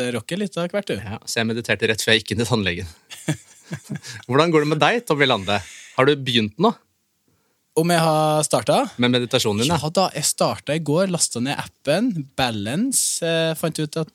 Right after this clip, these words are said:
Speaker 1: eh, den heter. Jeg har startet med fokus på, på pust, så jeg kjørte en liten treminutter i, i går, der jeg hadde, jeg hadde litt fokus på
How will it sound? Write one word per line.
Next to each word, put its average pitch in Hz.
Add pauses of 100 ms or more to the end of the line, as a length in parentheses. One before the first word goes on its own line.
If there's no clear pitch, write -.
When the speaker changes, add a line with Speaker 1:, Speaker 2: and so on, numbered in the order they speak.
Speaker 1:
eh, 156
den 156
heter. 160
Jeg 160
har 151
startet 131
med 147
fokus 120
på, - (240)
på 127
pust, -
så 156
jeg 156
kjørte 147
en 160
liten 127
treminutter 110
i, 120 (240)
i 123
går, 202
der 202
jeg 202
hadde, 165 (800)
jeg 180
hadde 196
litt 185
fokus 151
på 151